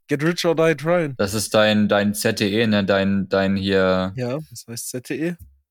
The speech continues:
Speaker 2: äh, Zent-, Z-, zentraler, nee, nicht Zent-,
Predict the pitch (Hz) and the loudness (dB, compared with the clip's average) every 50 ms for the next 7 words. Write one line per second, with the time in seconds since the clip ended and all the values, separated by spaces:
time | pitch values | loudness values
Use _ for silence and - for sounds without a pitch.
0 | _ _ _ _ _ _ - - - _ _ _ _ _ _ _ - - 92 101 | _ _ _ _ _ _ -20 -20 -20 _ _ _ _ _ _ _ -6 -2 0 2
1 | 101 101 98 98 98 98 95 95 95 95 95 95 - - 98 98 101 - - _ | 2 4 4 4 4 4 4 4 4 2 0 -2 -4 -4 -4 -4 -4 -6 -12 _
2 | _ - - - - - - - _ - - - - 208 104 - - 110 107 110 | _ -20 -18 -16 -14 -14 -14 -14 _ -8 -2 0 0 0 0 0 0 0 2 2
3 | 117 117 120 117 117 117 110 107 101 98 98 98 101 - - 104 - - - - | 2 2 2 2 2 2 2 0 0 0 0 -2 -4 -4 -6 -8 -8 -8 -12 -20